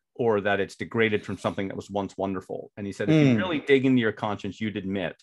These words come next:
Speaker 1: that this is something that's degraded from something that was once wonderful."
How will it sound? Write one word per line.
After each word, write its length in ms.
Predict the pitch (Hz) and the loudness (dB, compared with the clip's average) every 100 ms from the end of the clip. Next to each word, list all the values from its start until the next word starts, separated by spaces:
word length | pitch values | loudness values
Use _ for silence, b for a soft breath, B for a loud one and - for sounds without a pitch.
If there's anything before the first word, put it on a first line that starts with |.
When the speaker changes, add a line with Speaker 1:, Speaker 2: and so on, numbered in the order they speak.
| _ _ _ _ _ | _ _ _ _ _
Speaker 1:
that 160 | 101 98 | -2 0
this 160 | 139 117 | 0 -2
is 100 | - | -2
something 260 | 113 110 | -2 0
that's 200 | 95 82 | -4 -8
degraded 500 | - 85 95 92 85 | -12 -4 -2 -2 -4
from 140 | - 85 | -8 -10
something 280 | 90 85 78 | -10 -10 -12
that 60 | |
was 120 | 82 - | -14 -10
once 260 | 82 - | -12 -10
wonderful." 480 | 85 80 76 - 101 | -10 -8 -10 -14 -16